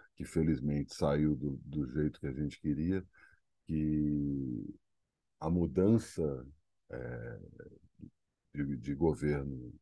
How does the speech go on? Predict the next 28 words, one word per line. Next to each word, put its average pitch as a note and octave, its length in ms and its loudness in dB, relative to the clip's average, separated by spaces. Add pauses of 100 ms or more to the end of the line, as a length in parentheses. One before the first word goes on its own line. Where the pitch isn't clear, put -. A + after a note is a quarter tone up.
(160)
no D#2+ 140 0
Brasil D#2 680 2
poderia E2 400 2
sinalizar D#2+ 520 0
pro D#2 140 -6
resto E2+ 280 -2
do F2+ 80 4
mundo F2+ 520 2 (460)
uma D#2+ 160 2
transformação, D#2+ 1040 0 (1600)
é, B1+ 800 -6
que E2+ 140 -2
não D#2+ 200 2
fosse D#2 800 0
essa C#2+ 340 -2
ascensão C#2+ 560 -2
do C#2+ 140 -2
fascismo. C#2+ 560 -4
A D2 60 -2
gente A2+ 120 0
tá C3+ 80 2
vendo B2 220 4
cada D3+ 240 0
vez B2 240 4
mais C#2+ 340 0
que - 140 -6
o F#2+ 60 0
nazismo, D2+ 840 -2